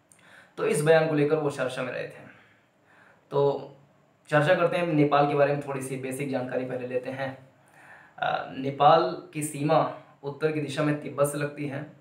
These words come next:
पश्चिम में उत्तराखंड से लगती है, दक्षिण में उत्तर प्रदेश और बिहार से लगती है और पूर्व में सिक्किम और पश्चिम बंगाल से लगती है। भारत और नेपाल की सीमा रेखा करीब सत्रह सौ इक्यावन किलोमीटर लंबी है और ये जो सीमा रेखा निर्धारित की गई थी वो,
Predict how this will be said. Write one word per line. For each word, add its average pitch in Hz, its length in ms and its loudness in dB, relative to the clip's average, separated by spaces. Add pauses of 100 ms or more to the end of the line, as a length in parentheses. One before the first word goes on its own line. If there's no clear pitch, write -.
(420)
पश्चिम - 320 -2
में 143 100 2
उत्तराखंड 139 480 -2
से 143 80 -8
लगती 139 240 -10
है, 139 320 -8 (160)
दक्षिण 135 340 -4
में 135 100 -2
उत्तर 131 200 -8
प्रदेश 131 380 -8
और 127 100 -2
बिहार 127 280 -2
से 139 100 -8
लगती 139 240 -10
है 143 360 -6 (360)
और - 220 -6
पूर्व 156 260 4
में 165 160 4
सिक्किम 185 420 -6
और - 360 -4
पश्चिम 151 300 0
बंगाल 127 240 -2
से - 160 -10
लगती - 200 -16
है। - 200 -16 (960)
भारत 143 480 4
और 151 340 0
नेपाल 147 400 0
की 190 100 -12
सीमा 160 260 -6
रेखा 160 220 -2
करीब 170 220 -8
सत्रह 156 340 -4
सौ - 160 -8
इक्यावन 147 580 -2
किलोमीटर 131 600 -6
लंबी 127 300 -8
है 151 260 -4
और 147 180 -4
ये 151 100 2
जो 156 120 -2
सीमा 151 280 -2
रेखा 156 200 -2
निर्धारित 143 400 -2
की 147 160 -4
गई 127 140 -6
थी - 80 -16
वो, 156 300 -6